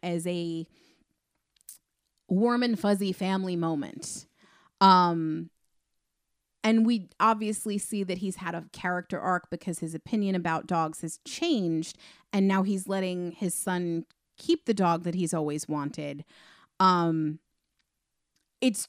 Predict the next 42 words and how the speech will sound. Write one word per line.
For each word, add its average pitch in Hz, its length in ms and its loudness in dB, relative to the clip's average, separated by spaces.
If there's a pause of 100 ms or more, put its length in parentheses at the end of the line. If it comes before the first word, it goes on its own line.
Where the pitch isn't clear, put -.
just 233 380 2
not 214 240 0
enough. 170 480 -4
I 180 100 -4
feel 208 240 -8
like 202 260 -6
we 185 240 -8
owe 190 180 0
Wilby 175 600 -4
a 170 60 -8
bit 170 320 -6
more. 160 460 -4 (640)
Um, 180 560 0 (600)
however, 220 540 2
I 196 80 0
will 208 280 4
say, 190 260 -8
though, 156 480 -6
I'm 190 140 4
glad 202 420 0
that 190 180 -2
Allison 170 680 -2 (260)
gets 165 240 -4
hers. 139 460 -6
You 190 100 6
wanna 220 180 6
talk 214 240 0
about 190 200 0
a 160 40 -4
full 190 300 0
character 165 580 -6
arc. 135 420 -10 (260)
She's - 300 -2
found 220 320 6
a 202 60 2
new 208 200 6
man 185 340 4
that's - 220 -4
taking 156 340 -2
her 147 180 -4
out. 107 220 -10 (380)
So 208 500 10